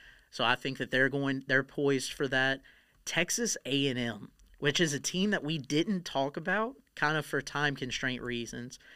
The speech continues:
but, uh, Jace Lavalette is a dude.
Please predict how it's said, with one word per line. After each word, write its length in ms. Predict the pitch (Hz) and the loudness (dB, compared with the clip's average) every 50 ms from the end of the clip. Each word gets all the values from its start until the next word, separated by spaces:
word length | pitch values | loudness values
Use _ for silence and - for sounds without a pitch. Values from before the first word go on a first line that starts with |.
| - - - - - | -20 -20 -14 -4 -2
but, 140 | 139 139 | 2 4
uh, 240 | 139 135 127 117 110 - _ _ _ - 175 | 4 4 4 2 0 -2 _ _ _ -10 -4
Jace 380 | - - 160 226 294 294 - 233 | 0 4 4 4 4 2 2 0
Lavalette 560 | 226 208 180 143 147 131 123 127 127 120 110 | 2 2 2 2 2 2 2 2 2 2 0
is 120 | 120 - | -4 -6
a 60 | 123 110 | -8 -10
dude. 520 | - - - 110 110 104 92 80 - | -10 -10 -10 -8 -8 -8 -10 -12 -16